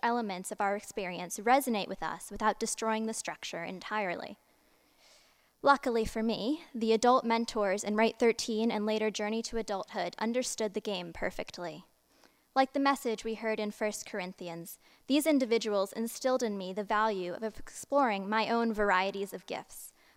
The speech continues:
both within the church community and out. Such genuine appreciation for the innate differences in all of us, not just as inevitabilities, but as gifts,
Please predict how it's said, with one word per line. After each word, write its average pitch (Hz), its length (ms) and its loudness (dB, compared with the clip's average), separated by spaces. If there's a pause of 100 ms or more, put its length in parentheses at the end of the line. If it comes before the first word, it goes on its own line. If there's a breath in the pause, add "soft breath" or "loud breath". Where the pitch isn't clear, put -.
both 214 240 4
within 208 220 -2
the 208 60 -2
church - 320 -2
community 196 640 0
and 185 280 -4
out. - 340 -6 (640 soft breath)
Such - 320 0
genuine 294 460 6
appreciation 208 800 -4
for - 100 -14
the 220 140 -2
innate 233 320 0
differences 208 560 -4
in 196 80 -6
all 185 180 2
of 180 100 0
us, - 360 -6 (340 soft breath)
not 294 240 2
just 339 300 4
as 247 100 0
inevitabilities, 208 880 0
but 220 140 0
as 202 260 -2
gifts, - 520 -6